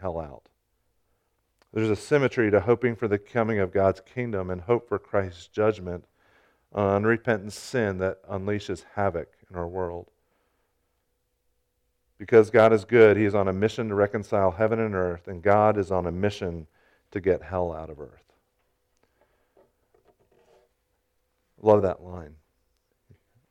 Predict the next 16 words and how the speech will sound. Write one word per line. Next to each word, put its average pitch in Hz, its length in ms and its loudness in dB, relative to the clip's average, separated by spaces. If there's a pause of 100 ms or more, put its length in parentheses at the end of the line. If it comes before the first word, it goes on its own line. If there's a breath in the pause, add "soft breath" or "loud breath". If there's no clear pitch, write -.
(760)
And 120 140 2
it 104 80 0
just, 156 340 0
again, 117 400 0 (140)
thinks, 135 500 0
I 110 100 -6
think 147 240 -2
it - 280 0
pushes 127 400 -2
again, 104 640 0 (1120)
because, 107 380 0 (100)
right, 113 220 4
what's 127 240 0
the, 104 440 6 (680)
the 98 100 -6
caricature 98 1040 -2